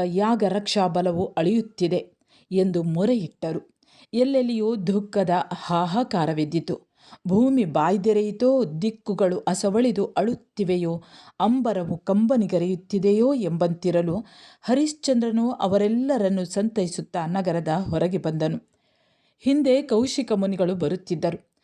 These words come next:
ಹರಿಶ್ಚಂದ್ರನು ಅವರನ್ನು ಕುರಿತು, "ಮುನಿಗಳೇ, ಹಿಂದೆ ನಾನು ರಾಜನೆಂಬ ಗರ್ವದಿಂದಲೂ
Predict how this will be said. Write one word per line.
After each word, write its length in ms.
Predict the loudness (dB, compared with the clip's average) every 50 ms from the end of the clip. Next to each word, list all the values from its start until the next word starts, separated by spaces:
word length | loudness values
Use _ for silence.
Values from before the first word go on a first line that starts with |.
| _ -20 -20 _
ಹರಿಶ್ಚಂದ್ರನು 800 | -4 0 0 0 0 0 -2 0 2 2 2 2 2 0 0 -2
ಅವರನ್ನು 460 | -2 -2 0 0 0 0 0 -2 -4 -4
ಕುರಿತು, 640 | -2 -2 -2 -2 -2 -2 -4 -4 -4 -8 _ _ _ -2
"ಮುನಿಗಳೇ, 420 | 0 0 0 0 0 0 0 0 -2 -4 _ _ _ -20 -20 -20 -20 -8
ಹಿಂದೆ 320 | -2 -2 -2 0 0 0
ನಾನು 360 | 0 2 2 4 4 4 2 2
ರಾಜನೆಂಬ 560 | 2 0 0 0 0 0 0 0 0 -2 -2
ಗರ್ವದಿಂದಲೂ 640 | 0 -2 0 0 0 0 0 0 0 2 2 2